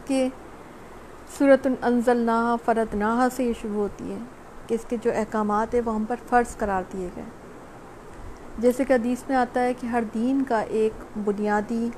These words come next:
خلق ہوتا ہے، ایک بنیادی وصف ہوتا ہے، اور اسلام کا خلق حیا ہے۔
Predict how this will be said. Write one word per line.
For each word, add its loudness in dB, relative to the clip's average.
خلق 4
ہوتا -2
ہے، 0
ایک -4
بنیادی -4
وصف -2
ہوتا -8
ہے، -8
اور 6
اسلام 4
کا 0
خلق 2
حیا 2
ہے۔ -12